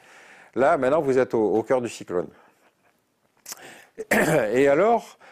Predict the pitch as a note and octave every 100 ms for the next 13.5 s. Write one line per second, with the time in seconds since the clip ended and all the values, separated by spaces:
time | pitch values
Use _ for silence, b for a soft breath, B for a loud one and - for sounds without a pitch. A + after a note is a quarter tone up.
0 | B - D3 C3 C#3 D3 - - G2+ G2+
1 | - A2 G2+ C3+ B2 A2 A2+ G2+ A2 G2+
2 | - G2 G#2+ G#2+ F#3 G#3+ G#3+ F#2+ E2 E2+
3 | F2 F#2+ E2+ - - F#2+ F#2+ E2+ - G2
4 | F2 F2+ F#2 - F2 F2 F#2 F2 F2+ F3
5 | G3 G2+ F#2 F2+ - G2 B2 A#2+ G#2 F#2+
6 | F#2 G2+ F#2 - E2 F2+ - F2+ F2 D#2+
7 | D3+ - G#2+ F#2+ F2 A2 - F#2+ G2 -
8 | - D2 D2+ D#2 - _ B B B B
9 | B B - B2+ A#2+ E3 G3 - - b
10 | b b b G#2+ A#2+ C#3 C#3+ C3+ C#3 -
11 | - A#2+ G2+ - _ b b b G#2 A#2
12 | - C3+ G#2+ A#2 B2+ G#2+ G2 G#2 A#2 -
13 | A#2+ B2 E3+ F#3 -